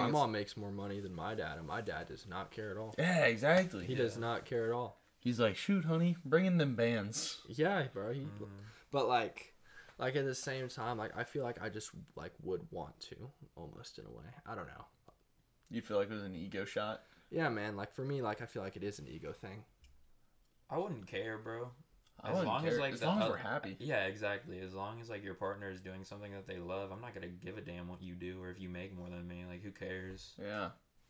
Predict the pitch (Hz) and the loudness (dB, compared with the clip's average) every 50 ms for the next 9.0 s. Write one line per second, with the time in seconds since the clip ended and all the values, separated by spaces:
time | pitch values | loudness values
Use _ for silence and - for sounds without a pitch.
0 | - - - - 104 - - 95 92 87 92 92 101 110 104 - - 90 92 95 | -16 -8 -4 -4 -4 -2 -2 -4 -4 -4 -4 -6 -8 -8 -12 -12 -12 -8 -6 -6
1 | 101 101 104 107 - - 101 - - - 101 120 135 90 87 87 90 90 95 110 | -6 -4 -6 -6 -6 -8 -10 -8 -8 -6 -6 -6 -4 -4 -6 -6 -6 -4 -4 -4
2 | 123 98 87 90 95 98 92 90 95 95 101 - 113 90 92 101 113 123 - 92 | -4 -4 -4 -6 -6 -6 -8 -6 -4 -4 -4 -2 0 2 2 2 2 0 -4 -8
3 | 90 92 95 101 - - - - - - - _ _ _ _ - - 107 117 113 | -8 -10 -10 -12 -16 -18 -20 -18 -18 -20 -20 _ _ _ _ -12 -8 -6 -4 -4
4 | 104 101 104 104 98 95 101 98 95 104 92 98 110 117 110 147 175 175 - 120 | -4 -4 -2 -2 -4 -4 -4 -6 -6 -4 -2 0 0 4 6 6 8 8 8 6
5 | 104 104 98 95 - - - 104 101 101 98 98 - - 110 104 101 101 104 104 | 6 4 2 0 -4 -4 -2 -2 -2 -4 -6 -10 -14 -10 -8 -6 -6 -6 -6 -6
6 | 101 101 104 120 135 120 - 101 98 92 - _ _ _ - - - - 117 - | -6 -6 -6 -6 -8 -8 -8 -10 -10 -10 -12 _ _ _ -20 -16 -10 -2 4 6
7 | 139 160 156 127 135 135 117 123 120 117 160 156 - 98 101 101 - - - - | 6 6 4 2 -2 -4 -2 0 2 0 0 0 -2 -4 -4 -4 -6 -10 -14 -14
8 | - - _ _ _ - - - - - - - - 87 95 80 80 80 87 | -18 -20 _ _ _ -20 -20 -20 -20 -20 -14 -8 -6 -6 -4 -4 -6 -8 -10